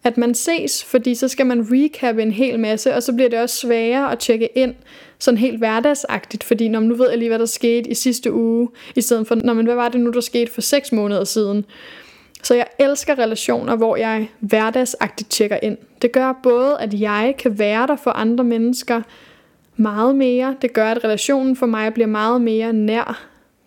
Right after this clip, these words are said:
Bliver meget mere sådan dyb. Jeg kommer ligesom med, og jeg inviterer andre med ind i mit sådan alt, hvad der sker. Sådan, fordi at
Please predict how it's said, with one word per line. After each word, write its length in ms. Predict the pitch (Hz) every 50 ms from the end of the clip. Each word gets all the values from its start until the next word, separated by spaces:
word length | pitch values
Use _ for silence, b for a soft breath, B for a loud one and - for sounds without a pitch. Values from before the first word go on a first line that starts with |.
| B B B B B B B B B B B B B B B B B B B B _
Bliver 160 | - 247 226
meget 360 | 220 214 214 214 220 240 240
mere 400 | 233 233 220 220 220 220 226 240 240 b b b b b b b b _ _
sådan 480 | - - 247 247 - - 220 220 202 - - _ b b b b b b b b b b b b b b b b _ _ _ _ -
dyb. 440 | 302 302 - - 311 302 302 - - - -
Jeg 320 | 233 233 220 233 254 277
kommer 260 | 269 - 277 240 233 226
ligesom 300 | 233 240 233 - 254 240
med, 220 | 233 226 220 226
og 180 | 240 240 - 226
jeg 140 | 220 208
inviterer 400 | 220 226 220 220 - - 240 220
andre 360 | - - 220 220 240 247 269 247
med 240 | 233 226 226 233
ind 180 | - 240 233 226
i 40 | 220
mit 360 | 220 220 240 262 262 - - b b b b b b b b b b
sådan 480 | b - - 240 - - - 226 226 202 - _ _ - - _ _
alt, 220 | - 214 - 349
hvad 120 | 330 254 220
der 80 | 208
sker. 500 | 196 - - - 220 - - - - - - _ _
Sådan, 400 | _ - - 226 - - 233 226
fordi 400 | - - 233 220 269 262 262 254
at 260 | 220 226 220 - -